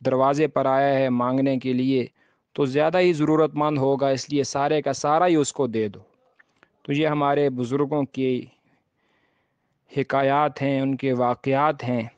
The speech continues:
अल्लाह के रास्ते में मखलूक खुदा पर ख़र्च करने की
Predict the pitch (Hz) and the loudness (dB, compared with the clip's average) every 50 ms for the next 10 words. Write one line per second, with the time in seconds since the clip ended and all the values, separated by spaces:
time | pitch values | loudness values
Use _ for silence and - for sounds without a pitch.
0 | _ _ _ _ _ _ _ - 139 139 139 143 147 143 135 - 143 131 131 131 | _ _ _ _ _ _ _ -4 0 0 2 2 2 0 0 0 -2 0 0 0
1 | 131 139 135 - - 147 143 135 131 131 131 131 127 123 127 120 117 - 131 131 | 0 0 -2 -4 -4 -2 -2 0 0 -2 -2 -4 -4 -6 -6 -6 -6 -4 -2 0
2 | 139 135 127 143 139 123 - - 127 123 135 139 139 135 - 131 127 - - 143 | 0 0 0 -2 -4 -4 -4 -6 -4 0 0 0 0 0 -2 -6 -6 -6 -6 -6
3 | 139 131 - - - 143 143 147 151 156 151 135 120 - 127 123 113 | -6 -6 -8 -8 -4 -4 -2 0 0 0 -2 -2 -4 -4 -6 -6 -6